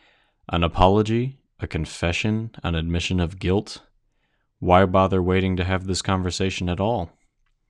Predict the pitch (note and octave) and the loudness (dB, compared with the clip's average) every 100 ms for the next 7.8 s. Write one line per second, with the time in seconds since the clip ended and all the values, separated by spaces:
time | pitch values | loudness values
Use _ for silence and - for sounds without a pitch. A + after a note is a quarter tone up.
0 | - _ _ _ _ _ _ - A#2 C#3 | -20 _ _ _ _ _ _ 2 4 4
1 | D#3 E3 G#2 - - E2+ E2+ E2 E2 D#2+ | 2 2 0 -2 -2 0 0 -2 -4 -8
2 | - E2 E2 - E2+ D#2+ D#2 E2+ E2+ E2 | -8 -6 -6 -6 -4 -4 -6 -6 -4 -4
3 | D#2 D#2 E2 E2 D#2+ E2 D#2+ D#2+ D#2+ D#2+ | -6 -6 -6 -4 -6 -6 -2 0 0 0
4 | D#2+ D#2+ D#2+ E2 E2 - E2 E2 E2 D#2+ | -2 -2 -2 -2 -4 -4 -4 -2 -2 -4
5 | D#2+ D#2+ D#2+ D2+ - - E2 E2 D#2+ E2 | -6 -6 -6 -8 -8 -6 -4 -4 -6 -4
6 | D#2+ E2 - D#2+ - - F2+ E2 D#2 - | -4 -4 -4 -4 -4 -4 -4 -4 -4 -2
7 | E2+ - E2 E2 - E2+ D#2+ | -2 -2 -4 -4 -4 -4 -4